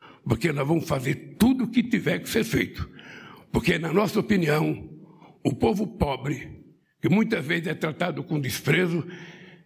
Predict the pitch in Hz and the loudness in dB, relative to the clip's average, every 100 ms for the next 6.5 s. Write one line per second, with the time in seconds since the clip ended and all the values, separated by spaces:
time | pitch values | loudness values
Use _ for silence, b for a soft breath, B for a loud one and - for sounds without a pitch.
0 | _ 175 190 170 151 123 147 175 160 170 | _ 0 0 0 -4 0 0 0 -2 -4
1 | 160 180 127 151 208 208 123 135 - - | 0 0 2 2 2 2 -2 -4 -4 -2
2 | - 175 120 135 120 B B B - 170 | 0 0 -2 -2 -2 B B B 0 2
3 | 165 - 160 120 127 - - - B B | 2 -2 -2 0 2 2 0 -8 B B
4 | 170 - - 226 233 196 220 208 - 202 | -2 0 2 2 0 -2 0 0 2 2
5 | 156 139 90 - - B - - 180 202 | 4 2 0 -10 -14 B -2 2 4 4
6 | - 170 135 98 | 2 2 0 -2